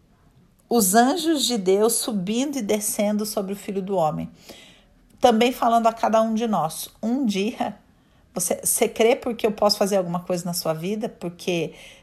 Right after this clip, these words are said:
de repente, é, você vai experimentar um milagre? Isso é importante pra nós porque existem pessoas aqui que estão começando o seu relacionamento com Jesus,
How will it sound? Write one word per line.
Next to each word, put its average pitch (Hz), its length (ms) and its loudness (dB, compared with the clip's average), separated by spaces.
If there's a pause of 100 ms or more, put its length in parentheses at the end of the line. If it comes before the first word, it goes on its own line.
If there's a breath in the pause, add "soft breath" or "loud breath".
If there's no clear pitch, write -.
(100)
de 190 100 0
repente, 185 760 -2 (540 soft breath)
é, 160 540 -2 (680)
você 185 240 0
vai 190 100 6
experimentar 175 600 -4
um 160 40 -2
milagre? 170 600 -4 (120)
Isso 247 260 -6
é 262 40 -2
importante 196 520 -4
pra - 180 -2
nós 185 320 -2
porque 175 580 -8 (580 loud breath)
existem 220 440 -2
pessoas 196 380 -2
aqui 180 300 -6
que 240 60 -16
estão 240 180 -2
começando 294 840 -4
o 233 60 -10
seu 208 180 -6
relacionamento 170 720 -6
com 175 120 -6
Jesus, 156 440 -10